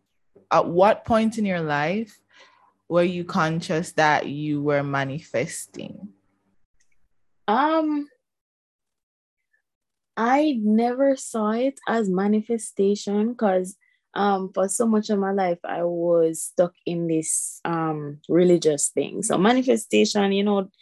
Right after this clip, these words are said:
Speaker 2: it's kinda spiritual, and I wasn't really into spirituality at that point in time. But now that I'm spiritual, me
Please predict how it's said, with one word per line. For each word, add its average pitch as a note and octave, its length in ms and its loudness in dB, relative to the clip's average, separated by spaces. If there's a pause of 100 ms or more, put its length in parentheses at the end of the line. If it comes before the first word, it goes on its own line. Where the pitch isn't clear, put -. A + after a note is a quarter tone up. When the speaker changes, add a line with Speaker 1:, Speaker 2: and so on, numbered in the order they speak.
(240)
Speaker 2:
it's G3+ 140 0
kinda D4+ 340 2
spiritual, F#3+ 800 0 (480)
and F#3+ 540 -2 (100)
I F#3 120 0
wasn't F#3+ 420 0
really F#3 400 -4
into E3+ 640 -2
spirituality F#3 960 0
at - 140 -6
that - 200 -4
point D#3+ 260 -4
in D#3+ 160 -4
time. F#3+ 360 -2
But F3 200 2 (360)
now A3+ 280 4
that A3 160 2
I'm G3+ 280 -2
spiritual, D3 800 -6 (160)
me F3 280 2